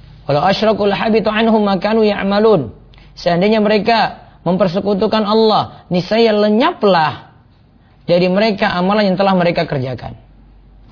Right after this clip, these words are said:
Yang ketujuh, orang yang berbuat syirik akbar pantas masuk neraka dan diharamkan surga untuknya. Lalu yang kedelapan, syirik akbar membuat pelakunya kekal dalam neraka. Kekal dalam neraka berarti tidak bisa keluar dari neraka.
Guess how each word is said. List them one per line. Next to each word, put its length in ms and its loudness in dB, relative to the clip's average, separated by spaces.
Yang 240 -2
ketujuh, 240 2
orang 240 2
yang 80 2
berbuat 240 2
syirik 280 0
akbar 840 0
pantas 320 0
masuk 240 -2
neraka 560 -2
dan 160 2
diharamkan 640 2
surga 400 2
untuknya. 640 0
Lalu 160 2
yang 60 0
kedelapan, 400 2
syirik 240 0
akbar 320 0
membuat 320 2
pelakunya 400 2
kekal 480 0
dalam 240 4
neraka. 320 -2
Kekal 160 -2
dalam 160 2
neraka 260 0
berarti 380 0
tidak 260 0
bisa 140 -2
keluar 240 0
dari 240 2
neraka. 420 -8